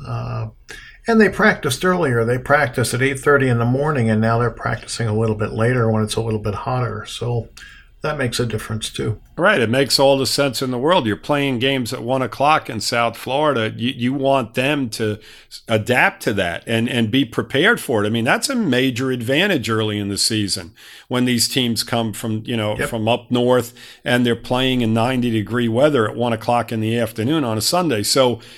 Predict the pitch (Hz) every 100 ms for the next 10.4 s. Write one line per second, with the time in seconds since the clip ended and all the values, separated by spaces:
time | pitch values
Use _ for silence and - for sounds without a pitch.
0 | - - - 120 139 139 139 170 185 185
1 | 120 82 - - 117 120 123 117 127 190
2 | 170 156 151 135 117 120 143 151 147 123
3 | 110 123 123 110 131 139 143 190 - 165
4 | 143 143 135 127 123 - 139 110 139 117
5 | - 135 143 123 - 127 123 113 - 127
6 | 147 151 - 175 175 139 143 147 143 117
7 | 143 143 147 139 131 - 143 160 - 131
8 | 170 - - - - - 139 135 117 156
9 | 156 165 143 139 135 143 143 139 120 131
10 | 143 175 185